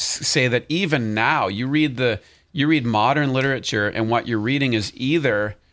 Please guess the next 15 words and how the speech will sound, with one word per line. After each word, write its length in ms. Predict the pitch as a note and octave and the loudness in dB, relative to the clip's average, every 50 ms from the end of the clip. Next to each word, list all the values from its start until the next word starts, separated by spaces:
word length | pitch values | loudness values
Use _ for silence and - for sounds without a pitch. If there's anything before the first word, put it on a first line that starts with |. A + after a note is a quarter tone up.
| _ _ _ _ _ _ _ _ _ _ _ _ _ _ _ _ _ _ _ _ _ | _ _ _ _ _ _ _ _ _ _ _ _ _ _ _ _ _ _ _ _ _
the 200 | - A2+ G#2 B2 | -6 -2 0 0
sense 320 | - - C#3+ C3 B2 - B2+ | 2 2 2 0 0 -2 -2
of 120 | G#2+ G2 | -2 0
loss 360 | G2 G2+ G2+ A2+ C3+ C#3+ - - | 2 2 4 4 4 2 0 -2
that 200 | C3+ A#2+ - - | -2 -4 -2 0
comes 260 | B2+ A#2+ B2 B2+ - | 0 0 0 0 -2
from 220 | - B2+ A2 G#2+ | -2 -2 -2 0
losing 320 | A2 A#2 A#2+ A#2+ B2+ B2 A#2+ | 0 0 0 0 0 0 0
what 160 | A#2+ - - | 0 -2 0
you 80 | A2 G#2+ | -2 -2
were 100 | G#2 G2+ | 0 0
looking 300 | G#2+ A2 - - B2 A#2 | 0 -2 -2 -4 -6 -4
for 240 | - C#3 C3+ C#3 C3+ | -2 0 0 0 0
and 100 | A2+ - | 0 0
found, 420 | G#2+ G2+ G#2 B2 C#3+ D3+ D3+ D3+ | 0 0 0 0 -2 -2 -4 -6